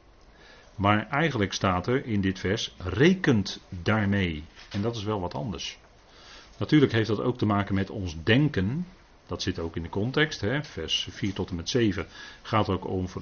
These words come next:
on-, gaat over ons denken. Dat wij alles met gebed en smeking onder dank met bekend mogen maken bij God. En dan gaat die vrede van God,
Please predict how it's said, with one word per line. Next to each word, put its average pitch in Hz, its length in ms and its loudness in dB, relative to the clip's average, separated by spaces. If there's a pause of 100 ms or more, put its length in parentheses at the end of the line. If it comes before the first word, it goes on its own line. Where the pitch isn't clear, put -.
on-, 90 240 -6 (420)
gaat - 360 -6
over 104 360 0
ons 92 340 -4 (120)
denken. 151 680 0 (520)
Dat 90 280 -4
wij 85 320 -2
alles 95 280 -4
met 85 240 -8
gebed 95 340 -4
en 92 180 -6
smeking 101 640 -2
onder 95 380 -4
dank 104 500 -2 (420)
met 90 260 -4 (220)
bekend 135 500 0
mogen 92 260 0
maken 85 340 -2
bij 76 180 -8
God. - 440 -2 (560)
En 101 100 -6
dan 92 100 0
gaat 90 180 -4
die 80 160 -6
vrede 156 440 4
van 113 180 -2
God, - 480 -2